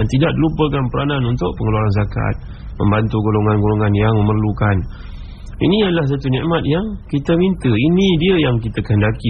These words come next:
sebenarnya, kata beliau. Jadi nikmat dimasukkan di situ, iaitu nikmat yang sempurna yang menyebabkan seorang itu menjadi semakin dekat dengan Allah Subhanahu wa taala. Itu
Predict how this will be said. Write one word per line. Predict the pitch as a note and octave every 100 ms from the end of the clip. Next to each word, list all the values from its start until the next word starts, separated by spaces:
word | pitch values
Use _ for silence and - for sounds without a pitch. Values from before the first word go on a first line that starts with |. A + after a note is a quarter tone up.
| G2+
sebenarnya, | - G#2 G#2 A#2+ G#2
kata | G2 -
beliau. | F#2+ F#2+ F#2 E2+ - - - - - - - - - - - - - - - - - - - -
Jadi | C3+ G#3+ G3+ D3
nikmat | F#3 A3 G3
dimasukkan | F3 E3 F3 - F3
di | F3
situ, | F3 B3+ D4+ - - - - - - - - - - - -
iaitu | A#2+ C#3 F#3 D4 - - - - - - - - -
nikmat | B2 D#3 F#3 -
yang | B2+
sempurna | B2 C3 B2 D3+ F#3 A3 A#3 - - - - - - - -
yang | B2 D#3 D3
menyebabkan | C3 B2 A#2+ B2 A#2
seorang | B2 B2+ B2
itu | B2+ E3 B2
menjadi | A2 B2 F3 -
semakin | A#2 G#2+ A2
dekat | B2 - B2
dengan | G#2 G#2 D3
Allah | G#3 - A#2 G#2 -
Subhanahu | G#2 G#2 G#2 G2
wa | F#2+
taala. | F#2 F#2+ F#2 - - - -
Itu | -